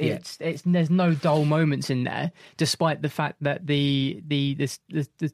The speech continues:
the story can or could have been boring, but they've made it exciting and, and kept it very close to the historical facts, really. So they could, uh, Meryl Streep, Tom Hanks, Steven Spielberg can all be,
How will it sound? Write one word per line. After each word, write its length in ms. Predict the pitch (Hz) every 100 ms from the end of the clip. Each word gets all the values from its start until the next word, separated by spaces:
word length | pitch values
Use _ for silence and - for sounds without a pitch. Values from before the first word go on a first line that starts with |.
| -
the 120 | 180
story 500 | - 180 165 151 143
can 540 | - 170 160 147 147 170 - - -
or 140 | 156
could 220 | - 214
have 120 | 170 127
been 420 | 135 135 143 151 _ _ _ _ -
boring, 480 | 170 247 147 - 165 _ _ _ _
but 100 | 165
they've 180 | 156 160
made 200 | 170 185
it 100 | 175
exciting 680 | 180 - 196 202 147 135 135
and, 340 | 143 143 147 -
and 340 | 160 156 143 _ -
kept 280 | - - 165
it 80 | 151
very 220 | 160 156
close 260 | - 156 -
to 100 | 160
the 60 |
historical 480 | 165 175 180 170 170
facts, 440 | 151 - - - 165
really. 340 | 143 131 165 - - - -
So 380 | 151 151 143 139 131 - - -
they 140 | 165 151
could, 160 | 175
uh, 140 | - -
Meryl 320 | 165 165 151
Streep, 400 | - 160 151 - -
Tom 220 | 165 151
Hanks, 400 | 147 147 143 -
Steven 320 | - 170 147
Spielberg 340 | 147 160 147 135
can 120 | 156
all 80 | 160
be, 400 | 151 143 135